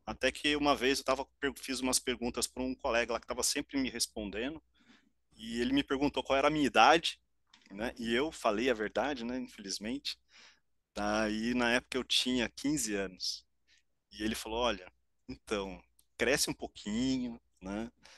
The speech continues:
Espera um pouco e depois você volta a estudar sobre esses negócios, porque você tá muito novo pra isso ainda." Acho eu que era algum rabino, porque o cara manjava demais e pelo tipo das coisas que ele falou pra mim, né?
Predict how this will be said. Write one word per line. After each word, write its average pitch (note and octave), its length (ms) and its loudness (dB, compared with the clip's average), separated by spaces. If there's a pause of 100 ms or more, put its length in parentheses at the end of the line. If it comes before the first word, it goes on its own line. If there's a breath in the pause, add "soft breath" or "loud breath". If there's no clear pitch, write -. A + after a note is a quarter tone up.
(140 loud breath)
Espera C3 400 2
um B2+ 60 -2
pouco B2 360 -4
e A2+ 40 -8
depois C3 360 -2
você E3+ 100 2
volta B2 360 2
a - 20 0
estudar G#2+ 280 0
sobre - 180 -2
esses - 140 -4
negócios, G#2 220 -4
porque - 140 -10
você - 60 -6
tá B2+ 80 2
muito C#3 240 -4
novo C#3+ 240 0
pra C#3 160 4
isso A#2 340 2
ainda." F#2+ 320 -4 (580 loud breath)
Acho B2+ 360 4
eu C#3 100 2
que - 100 2
era C#3+ 120 8
algum C3+ 180 -2
rabino, C3 480 2
porque A#2 240 -8
o G#2+ 40 -10
cara C3+ 200 2
manjava B2+ 400 0
demais B2+ 600 2
e A#2+ 40 -14
pelo B2+ 200 -8
tipo - 320 -12
das A#2+ 180 -2
coisas - 160 -6
que A#2+ 60 -6
ele A#2 60 -8
falou A2+ 280 -8
pra A#2 160 -2
mim, A2+ 240 -4
né? C#4 180 -6